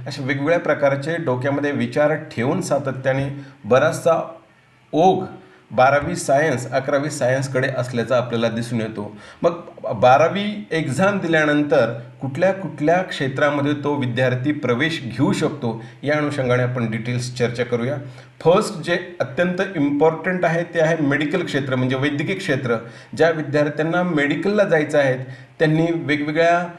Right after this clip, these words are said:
एक्झाम देणं गरजेचं आहे. त्यामध्ये कुठले कुठले आहेत? एमबीबीएस सगळ्यात फर्स्ट प्रेफरन्स देणारे विद्यार्थी आहेत, तर प्रत्येक विद्यार्थ्याला वाटतं की मी एमबीबीएसला गेलो पाहिजे.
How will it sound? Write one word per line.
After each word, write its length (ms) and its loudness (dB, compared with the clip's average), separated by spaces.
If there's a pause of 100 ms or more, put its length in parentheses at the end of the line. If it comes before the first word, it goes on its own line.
(320)
एक्झाम 440 4
देणं 240 2
गरजेचं 300 2
आहे. 140 4
त्यामध्ये 520 0
कुठले 280 -2
कुठले 260 2
आहेत? 120 4 (520)
एमबीबीएस 800 0 (240)
सगळ्यात 300 6 (480)
फर्स्ट 300 4 (320)
प्रेफरन्स 440 2
देणारे 280 4
विद्यार्थी 460 0
आहेत, 260 2
तर 100 2
प्रत्येक 480 -2
विद्यार्थ्याला 480 0
वाटतं 280 0
की 80 -6
मी 160 0
एमबीबीएसला 560 0
गेलो 240 0
पाहिजे. 360 -2